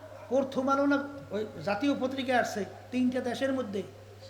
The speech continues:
প্রায় ছয়শো বিশটার মতো বাড়ি পাওয়া গেছে। কয়শো বিশ? দাম বলে প্রায় পাঁচ হাজার সাতশো এত কোটি টাকা। এই সব টাকা তার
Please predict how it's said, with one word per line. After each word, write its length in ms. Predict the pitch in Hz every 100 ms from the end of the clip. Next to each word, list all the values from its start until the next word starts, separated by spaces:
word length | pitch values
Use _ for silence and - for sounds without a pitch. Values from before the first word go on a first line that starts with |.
| 160
প্রায় 200 | 202 254
ছয়শো 680 | 254 - 202 277 285 269 277
বিশটার 560 | 277 277 262 - 285 294
মতো 180 | 294 262
বাড়ি 220 | 247 254
পাওয়া 200 | 233 208
গেছে। 320 | 175 - - - - - - - - - - - - - - - - - - - - -
কয়শো 240 | 220 233
বিশ? 240 | 262 254 202 - - - 220 - 190 - - - - - - -
দাম 360 | 220 214 247 247
বলে 240 | 277 262
প্রায় 240 | 214 269 262
পাঁচ 240 | 240 233 269
হাজার 200 | 254 240
সাতশো 460 | - 247 - 254
এত 260 | 240 233 240 -
কোটি 220 | 208 -
টাকা। 340 | 76 - 69 - - - - - - - - - - - - - - - -
এই 200 | 226 247
সব 320 | - 185 240 - -
টাকা 240 | 214 240
তার 160 | 240